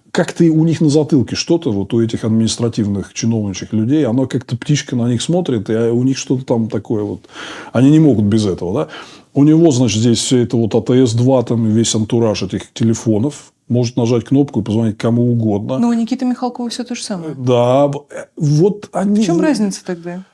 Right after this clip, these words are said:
Speaker 1: Да, в общем, ни в чем, как по факту получается. То есть это люди, которые вот начали любить вот эту вот власть и все ее атрибуты как такую вот жизненную валюту. У нас там, я не знаю, доллары и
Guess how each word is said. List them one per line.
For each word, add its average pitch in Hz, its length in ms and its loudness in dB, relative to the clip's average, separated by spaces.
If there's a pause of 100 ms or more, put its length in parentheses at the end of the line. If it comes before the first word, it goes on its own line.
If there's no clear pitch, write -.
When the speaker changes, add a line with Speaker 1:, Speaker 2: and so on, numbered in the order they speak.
(220)
Speaker 1:
Да, 202 240 2
в 254 100 -4
общем, 233 340 2
ни 175 80 2
в - 80 -6
чем, 120 320 -2
как 92 160 -8
по - 120 -8
факту - 380 -8
получается. 101 580 -4
То 139 100 0
есть 120 100 0
это 165 200 0
люди, 202 300 2
которые 175 520 2
вот 147 280 2
начали 147 460 2
любить 135 640 2
вот 123 240 -2
эту 117 180 -4
вот 110 400 -4
власть 110 720 -2
и 110 160 0
все 120 240 -2
ее 110 240 0
атрибуты 107 560 -2
как 107 220 -8
такую 104 520 -4
вот 104 200 -6
жизненную 104 520 -2
валюту. 104 520 -2
У 101 200 -4
нас 113 220 -2
там, 101 240 -6
я 107 80 -6
не 104 80 -6
знаю, 101 220 -6
доллары 113 500 2
и 113 40 2